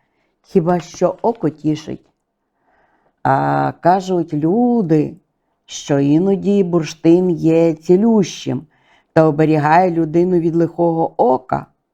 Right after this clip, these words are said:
Може й так, але то треба до самої чаклунки, що живе край страшного болота,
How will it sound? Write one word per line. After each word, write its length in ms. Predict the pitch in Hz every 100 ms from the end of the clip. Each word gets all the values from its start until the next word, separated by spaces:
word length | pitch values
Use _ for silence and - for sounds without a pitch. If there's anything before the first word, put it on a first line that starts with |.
| _ _ _
Може 480 | 120 120 127 127 143
й 100 | 180
так, 520 | - - 285 214 135 - _ _ _ _ _ _
але 260 | 156 147 143
то 260 | - 190
треба 440 | 226 175 185 208 196
до 140 | 170
самої 540 | 165 165 165 202 214 180
чаклунки, 1000 | - 165 - 202 269 220 156 - 139 - _ _ _
що 220 | _ - 175
живе 340 | 180 180 214
край 340 | 214 175 190
страшного 840 | 180 - 156 156 175 190 208 180 170
болота, 680 | 170 196 202 160 143 143